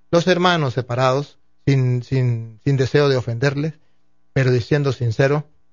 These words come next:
y transparente, los hermanos separados, toda su doctrina la basan en mentiras, en engaños, en falsedad. Pero mentiras tapadas con medias verdades.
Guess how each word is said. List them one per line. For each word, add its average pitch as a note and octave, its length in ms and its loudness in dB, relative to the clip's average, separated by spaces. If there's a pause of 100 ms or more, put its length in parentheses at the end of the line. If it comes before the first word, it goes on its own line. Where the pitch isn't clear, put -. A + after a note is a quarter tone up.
y B2+ 80 -2
transparente, C3+ 680 -4 (320)
los D#3+ 100 4
hermanos D#3 360 2
separados, A#2+ 580 -2 (140)
toda D#3 200 2
su B2 140 -6
doctrina D3 400 -4
la A#2+ 100 -2
basan B2 240 -2
en A2+ 80 -10
mentiras, G#2 360 -20 (340)
en A#2+ 100 -2
engaños, A2+ 380 -6 (140)
en A#2 80 -16
falsedad. A#2+ 400 -8 (500)
Pero C#3+ 460 2 (100)
mentiras G3 800 0 (180)
tapadas C#3 560 0
con A#2+ 220 -6
medias A2+ 320 -6
verdades. A2 500 -10